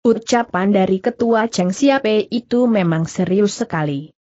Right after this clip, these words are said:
Karena hal itu menyangkut hubungan kedua partai yang sudah berjalan ratusan tahun lamanya,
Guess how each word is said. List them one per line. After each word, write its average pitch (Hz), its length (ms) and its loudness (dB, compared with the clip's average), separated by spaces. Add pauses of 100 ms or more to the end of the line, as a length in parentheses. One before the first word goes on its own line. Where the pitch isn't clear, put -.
(140)
Karena 196 400 0
hal 190 320 0
itu 233 320 0
menyangkut 196 640 2
hubungan 208 480 2
kedua 190 340 2
partai 233 540 0
yang 202 160 0
sudah 214 320 0
berjalan 196 640 2
ratusan 196 580 0
tahun 247 240 0
lamanya, 208 640 2